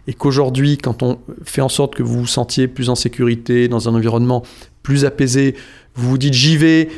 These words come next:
mais j'ai l'âge maintenant qui fait que je me sens pas de pousser la pédale, bah, je prends un vélo, euh, électrique ou une trottinette, hein. » Vous verrez, hein, on, on va, on va avoir dans les années qui viennent le même phénomène que dans les grandes villes. Bah, il faut am-, aménager tout ça pour faire en sorte, oui,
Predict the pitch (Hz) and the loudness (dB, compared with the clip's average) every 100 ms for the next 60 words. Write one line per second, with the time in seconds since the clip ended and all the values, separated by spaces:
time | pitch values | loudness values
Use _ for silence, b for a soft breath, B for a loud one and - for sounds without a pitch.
0 | B - 131 139 151 156 160 143 139 147 | B -2 0 2 4 4 2 2 2 2
1 | 151 147 131 147 139 131 123 127 135 - | 0 0 0 -2 0 -2 0 0 -2 -4
2 | 139 131 - 127 123 131 131 131 120 - | -4 -4 -2 0 0 0 0 0 -2 -2
3 | 131 123 127 131 123 113 B B - 139 | -2 0 2 4 2 0 B B -4 0
4 | 131 127 - 143 170 170 156 123 - 170 | 0 0 -4 -2 0 0 0 -4 -2 -2
5 | 175 - 151 127 110 139 147 123 127 117 | -2 -4 -8 -6 0 2 2 0 -2 -4
6 | 110 107 101 107 95 98 110 110 131 113 | -4 -6 -6 -6 -4 -2 0 2 0 0
7 | 101 98 101 101 - 110 143 156 127 156 | 0 0 0 -2 -6 -2 0 2 2 2
8 | 175 - 139 143 143 117 B B B B | 0 0 0 0 0 -2 B B B B
9 | B - 127 123 123 127 139 277 170 - | B -4 0 0 2 2 2 2 2 2
10 | 175 170 175 185 165 156 147 139 - - | 0 2 0 2 2 0 -2 -2 0 0
11 | 151 - 143 131 - 147 - 135 208 | -2 -2 -2 0 -2 -4 -2 2 2